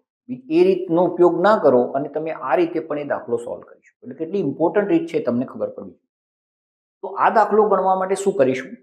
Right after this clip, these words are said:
મધ્યમ પદના ભાગ પાડવા માટે આપણું મધ્યમ પદ આ કહેવાય, એના આપણે બે ટુકડા કરવાના છે.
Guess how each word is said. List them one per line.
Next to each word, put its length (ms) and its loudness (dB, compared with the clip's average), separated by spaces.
મધ્યમ 280 -2
પદના 220 0
ભાગ 280 0
પાડવા 260 2
માટે 180 -6
આપણું 280 0
મધ્યમ 320 2
પદ 160 4
આ 140 2
કહેવાય, 360 -20
એના 140 -6
આપણે 240 -2
બે 220 2
ટુકડા 280 0
કરવાના 420 -4
છે. 220 -20